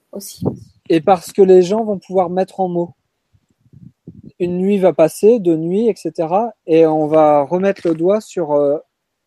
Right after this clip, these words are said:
Speaker 2: sur un autre stade de l'évolution de ce qu'on pensait qui, on va mettre en lumière là où on croyait que ça bloquait.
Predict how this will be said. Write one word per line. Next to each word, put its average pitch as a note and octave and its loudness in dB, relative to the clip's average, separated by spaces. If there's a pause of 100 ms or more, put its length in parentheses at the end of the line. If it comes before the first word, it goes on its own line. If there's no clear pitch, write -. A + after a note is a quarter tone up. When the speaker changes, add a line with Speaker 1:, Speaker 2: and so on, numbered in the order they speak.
(140)
Speaker 2:
sur E3+ -2
un E3 -2
autre G#3 0
stade G3+ 0
de F3 0
l'évolution E3+ -2
de E3+ -2
ce - -18
qu'on E3 -8
pensait F3+ 0
qui, C#3+ -2 (300)
on D3 -4
va D#3+ 2
mettre G3+ 2
en G#3 2
lumière G3 2
là F3+ 6
où F3 4
on E3 -4
croyait F#3 0
que - -20
ça E3+ 0
bloquait. E3 -2